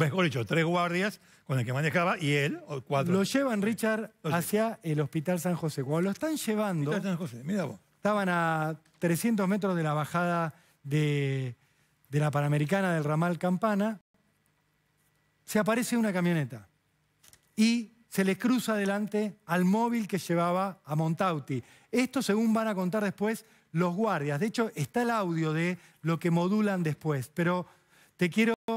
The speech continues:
Speaker 2: ir planteando esto.
Speaker 1: Sí, sí, sí, sí, yo
Speaker 2: Ahora
Speaker 1: no
Speaker 2: lo vamos a
Speaker 1: te
Speaker 2: escuchar el
Speaker 1: interrumpo, dale.
Speaker 2: audio. Le cruzan, según el relato oficial, ¿eh?
Speaker 1: Sí.
Speaker 2: Le cruzan una camioneta común,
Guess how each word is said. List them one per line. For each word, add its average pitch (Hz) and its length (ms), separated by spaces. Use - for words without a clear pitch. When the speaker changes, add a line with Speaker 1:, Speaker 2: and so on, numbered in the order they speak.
Speaker 2:
ir 190 240
planteando 185 560
esto. 127 220
Speaker 1:
Sí, 202 100
sí, 185 140
sí, 175 140
sí, 160 160
yo 139 100
Speaker 2:
Ahora 208 120
Speaker 1:
no 226 40
Speaker 2:
lo 220 60
vamos 220 160
a 208 40
Speaker 1:
te 214 60
Speaker 2:
escuchar 196 240
el 175 60
Speaker 1:
interrumpo, 170 220
dale. 135 100
Speaker 2:
audio. 123 120
Le 196 160
cruzan, 254 480
según 240 260
el 285 80
relato 247 280
oficial, 190 400
¿eh? 165 180
Speaker 1:
Sí. 180 100
Speaker 2:
Le 196 140
cruzan 269 260
una 247 140
camioneta 226 600
común, 151 640